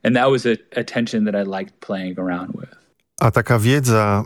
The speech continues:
Speaker 2: wyniesiona z praktyki, świadomość, że wiesz, jak zachowują się, co mogą odczuwać,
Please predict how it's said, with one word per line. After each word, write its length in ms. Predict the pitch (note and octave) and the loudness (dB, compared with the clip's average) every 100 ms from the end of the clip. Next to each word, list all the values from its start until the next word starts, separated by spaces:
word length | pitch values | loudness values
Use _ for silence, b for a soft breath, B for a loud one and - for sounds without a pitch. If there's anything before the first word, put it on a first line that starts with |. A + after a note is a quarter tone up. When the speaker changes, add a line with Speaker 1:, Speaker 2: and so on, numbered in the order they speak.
| - | 0
Speaker 2:
wyniesiona 640 | G#2+ A2 A2+ - A#2+ A2+ | 2 4 2 2 2 2
z 80 | - | 0
praktyki, 800 | - A2 A2 - G#2 - G#2+ A2+ | 0 0 0 -2 -4 2 2 2
świadomość, 600 | - - A2 C3+ C3 G#2+ | -2 -2 0 2 2 0
że 340 | C3 G#2 A2 G#2+ | 0 2 2 2
wiesz, 460 | G#2+ A#2+ G#2+ - | 2 2 0 0
jak 380 | A#2 A2+ A2 A#2 | 2 0 0 0
zachowują 580 | G2 D#2+ G2 B2+ C3+ A#2 | 0 0 0 2 2 2
się, 300 | - A#2 G#2+ | 0 0 0
co 200 | - A2 | 0 0
mogą 360 | G#2+ G#2 G#2+ G#2 | 2 2 2 0
odczuwać, 840 | - - E3 E3+ B2 A2+ - | -2 -2 0 2 2 0 -4